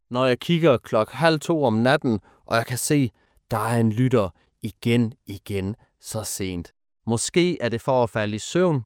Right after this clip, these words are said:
Måske er det for at sætte en gyser på midt om natten. Uanset, så ser jeg det i hvert fald som en stor sejr,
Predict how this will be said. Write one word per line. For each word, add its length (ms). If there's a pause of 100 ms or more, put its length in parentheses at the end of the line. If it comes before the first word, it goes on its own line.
(260)
Måske 380
er 40
det 100
for 140
at 80
sætte 240
en 100
gyser 360
på 360 (100)
midt 200
om 80
natten. 480 (680)
Uanset, 600 (220)
så 120
ser 220
jeg 100
det 60
i 20
hvert 220
fald 180
som 180
en 60
stor 260
sejr, 420